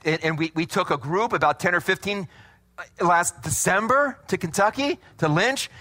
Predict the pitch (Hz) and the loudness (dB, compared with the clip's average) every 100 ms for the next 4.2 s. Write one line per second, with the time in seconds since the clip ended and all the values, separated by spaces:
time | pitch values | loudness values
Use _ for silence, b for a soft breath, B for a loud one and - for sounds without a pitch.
0 | B 180 180 147 175 208 233 208 185 147 | B -2 -2 0 2 2 0 -2 -2 -2
1 | 196 - 180 156 160 214 - 190 170 165 | -2 0 0 2 2 2 2 2 2 2
2 | - B 180 180 170 165 208 220 220 202 | -2 B 0 2 2 0 0 2 2 0
3 | 233 285 320 208 196 165 156 147 170 196 | 2 2 2 2 2 4 4 2 2 2
4 | 247 | -2